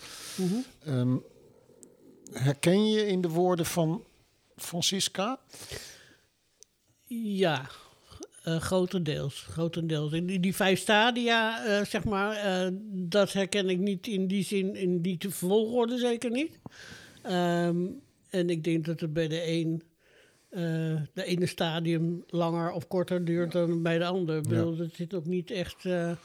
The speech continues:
Speaker 1: kijk, bij zo'n ziekte als René had, eh, eh, acute leukemie, die weet dat het heftig is. Je krijgt gelijk op te horen van, "Jullie gaan echt, echt een hele zware periode tegemoet."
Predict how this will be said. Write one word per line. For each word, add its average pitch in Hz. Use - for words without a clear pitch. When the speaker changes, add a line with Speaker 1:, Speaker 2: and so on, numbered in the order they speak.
Speaker 1:
kijk, 190
bij 180
zo'n 180
ziekte 185
als 170
René 180
had, 165
eh, 180
eh, 190
acute 175
leukemie, 175
die 175
weet 196
dat 185
het 185
heftig 196
is. 247
Je 196
krijgt 190
gelijk 214
op 190
te 202
horen 190
van, 175
"Jullie 180
gaan 180
echt, 185
echt 208
een 170
hele 208
zware 185
periode 180
tegemoet." 214